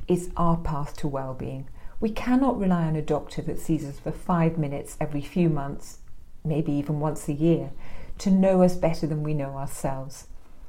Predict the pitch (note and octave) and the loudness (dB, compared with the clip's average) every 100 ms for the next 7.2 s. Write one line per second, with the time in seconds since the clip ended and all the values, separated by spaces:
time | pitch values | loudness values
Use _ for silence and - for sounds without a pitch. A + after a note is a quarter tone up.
0 | - - - F#3 F#3+ G#3+ A#3 G3 F3 D#3+ | -10 -6 0 2 2 2 2 0 0 -2
1 | D#3+ D#3+ G3 G#3+ A3+ A3 A3 F3+ D#3+ - | 0 0 2 6 6 6 4 2 0 0
2 | E3+ E3 E3 F3 E3 E3 E3+ F3 F3+ F#3 | 2 4 2 4 4 6 4 4 4 2
3 | - - - - E3 D#3 - E3+ F3 F#3 | 0 -6 -8 -2 0 0 6 6 8 4
4 | F#3 E3+ D#3+ D#3 D#3+ D#3+ D#3+ - F3+ G#3 | 0 0 0 0 0 -2 -2 -2 0 0
5 | G#3+ - - - - - - F#3 F#3 F#3 | -4 -10 -12 -12 -12 -6 2 6 6 6
6 | F#3+ G3+ G#3+ A3 G#3 D3+ D3+ D#3 E3 D#3 | 6 8 8 6 0 -4 -4 -4 -4 -4
7 | E3 | -4